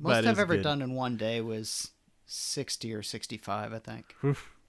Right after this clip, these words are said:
Speaker 1: That's, that's good.
Speaker 2: So,
Speaker 1: I look forward to
Speaker 2: which
Speaker 1: doing
Speaker 2: I guess
Speaker 1: that,
Speaker 2: that would
Speaker 1: but
Speaker 2: be a
Speaker 1: the
Speaker 2: metric century, but I've never done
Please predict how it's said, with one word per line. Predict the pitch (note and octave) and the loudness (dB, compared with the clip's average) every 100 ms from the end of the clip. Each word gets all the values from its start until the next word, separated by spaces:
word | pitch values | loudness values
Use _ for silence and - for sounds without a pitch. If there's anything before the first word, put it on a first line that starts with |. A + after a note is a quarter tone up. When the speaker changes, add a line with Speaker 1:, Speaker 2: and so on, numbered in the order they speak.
| _ _ _ _ _ - | _ _ _ _ _ -12
Speaker 1:
That's, | G#2+ G#2+ - | -8 -8 -8
that's | G2+ A2 | -6 -6
good. | - A2+ A2+ | 2 2 4
Speaker 2:
So, | |
Speaker 1:
I | G2+ A#2+ | 2 0
look | A#2 C3+ C#3 | 2 6 6
forward | - - C3 C3+ A#2+ | 4 4 8 8 6
to | |
Speaker 2:
which | A2 | 6
Speaker 1:
doing | A#2 | 6
Speaker 2:
I | A2+ | 8
guess | F#3 | 8
Speaker 1:
that, | - | 6
Speaker 2:
that | D3+ | 4
would | D3 | 4
Speaker 1:
but | |
Speaker 2:
be | C#3 | 4
a | |
Speaker 1:
the | B2 | 4
Speaker 2:
metric | C3 - D3+ | 0 -2 -4
century, | - D3 - D#3+ D3+ | -2 -2 0 0 0
but | B2+ A#2 | 0 -4
I've | A2+ | -4
never | A#2 A2 G#2+ | -4 -6 -6
done | A2 G#2 G#2 A2 | -6 -6 -6 -8